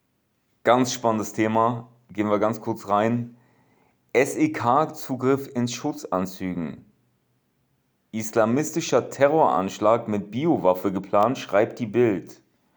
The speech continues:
vom achten ersten zwanzig dreiundzwanzig. Dieser Mann wurde vom Zugriff vollkommen überrascht. Er wurde von S E K-Kräften in Schutzanzügen abgeführt. Was hab ich euch gesagt? Zwanzig dreiundzwanzig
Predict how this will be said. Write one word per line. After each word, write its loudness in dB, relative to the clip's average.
vom -2
achten -2
ersten -2
zwanzig -4
dreiundzwanzig. -6
Dieser 2
Mann 2
wurde 2
vom -4
Zugriff -2
vollkommen 0
überrascht. 2
Er 0
wurde 0
von -4
S -6
E -8
K-Kräften -2
in -4
Schutzanzügen -6
abgeführt. -8
Was 0
hab 2
ich -2
euch 0
gesagt? -2
Zwanzig -2
dreiundzwanzig -2